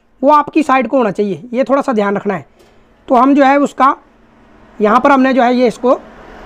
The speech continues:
रख लिया है और उसके बाद जो है आपने इसको वाइस को जो है वो आपने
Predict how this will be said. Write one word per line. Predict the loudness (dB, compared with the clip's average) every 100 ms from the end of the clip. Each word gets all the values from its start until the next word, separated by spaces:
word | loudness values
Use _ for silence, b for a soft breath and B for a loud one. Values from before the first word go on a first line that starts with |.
| -6 -2
रख | 2
लिया | 4 4 2
है | 0 -8 -20 -20 -20 -20 -20 -20 -20 -20 -2
और | 0 2
उसके | 0 0 2
बाद | 2 2
जो |
है | 2
आपने | 0 -2 -6 -8 _ _ _ _ -16 -8
इसको | -6 0 2
वाइस | 2 2 0
को | -2
जो | 0
है | 2
वो | 2
आपने | 0 -2 -8